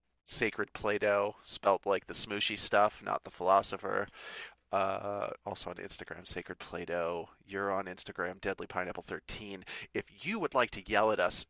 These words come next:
and tell us how amazing Home Depot has been for you, please send us an email. I would love to read it.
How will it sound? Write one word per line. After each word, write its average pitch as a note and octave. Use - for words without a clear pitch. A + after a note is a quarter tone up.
and G#2+
tell A2
us -
how C#3+
amazing A2+
Home G#2
Depot G#2
has G#2
been G2
for -
you, F#2
please C#3+
send A#2+
us -
an F#2
email. F#2
I G#2
would G2
love F#2
to -
read E2
it. -